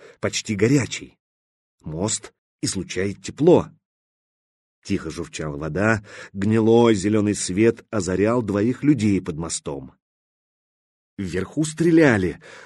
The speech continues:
тонким голосом кричал скворец. Катя ударила Рашпиля кулаком по голове, едва не упала, прижалась к балке всем телом. Та дрожала под ней, шевелилась, будто живая.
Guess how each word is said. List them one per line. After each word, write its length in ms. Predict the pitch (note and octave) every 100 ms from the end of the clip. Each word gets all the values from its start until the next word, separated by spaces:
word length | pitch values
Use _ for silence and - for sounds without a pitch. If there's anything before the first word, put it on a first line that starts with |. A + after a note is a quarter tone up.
| _ -
тонким 480 | C3 E3 D#3+ E3 C#3+
голосом 480 | D3+ C#3+ C3 D3
кричал 400 | C3+ C#3 - D3
скворец. 800 | - - C#3+ D#3+ C3 G2+ - - - - - - -
Катя 280 | G2+ G2+ G#2
ударила 460 | A2 G#2+ G#2+ G#2+
Рашпиля 440 | G#2+ A#2 - G#2+ G#2+
кулаком 380 | A2+ A2+ B2 G#2
по 80 |
голове, 460 | F2+ F#2+ G#2+ E3+ D#3+ - -
едва 320 | F#2 F#2+ D#3
не 140 | F3
упала, 680 | F3 D#3+ F#3 D#3+ B2 G#2 F2+ -
прижалась 540 | A2+ F#2 D3 D3 A2+
к 100 | F2
балке 400 | F2 D3 C#3 C3+
всем 280 | A2+ A#2 A#2
телом. 420 | A2+ G2 D#2+ C#2 - _ _ _ _ _ _ -
Та 300 | A#2+ C#3 - - -
дрожала 580 | A2 A#2+ G2 D#3 B2+ G2
под 240 | G2+ F2
ней, 240 | G#2 F#2+
шевелилась, 800 | E2+ - G2 G2 C#3 F3+ C3 F2
будто 320 | D#2+ G#2 - A#2+
живая. 640 | A#2 D#3 A#2+ D2+ B1